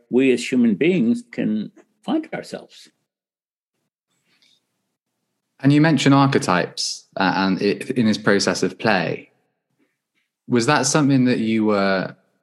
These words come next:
Speaker 2: even from a young age, consciously aware of? Or was it for you like a,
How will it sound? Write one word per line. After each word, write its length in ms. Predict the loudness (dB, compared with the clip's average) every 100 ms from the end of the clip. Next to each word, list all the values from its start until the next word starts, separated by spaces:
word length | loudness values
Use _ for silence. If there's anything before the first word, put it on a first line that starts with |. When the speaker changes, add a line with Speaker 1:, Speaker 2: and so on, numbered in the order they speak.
| -4
Speaker 2:
even 240 | 0 0
from 180 | 0 2
a 40 |
young 240 | 2 2 2
age, 340 | 0 -2 -4
consciously 500 | -4 -2 -4 -2 0
aware 320 | 0 0 0
of? 360 | 0 -4 -8 -20 _ _ _
Or 160 | 2 4
was 180 | 2
it 140 | 2 0
for 100 | -2
you 340 | 2 2 2
like 280 | 0 -2 -4
a, 440 | -4 -2 -2 -6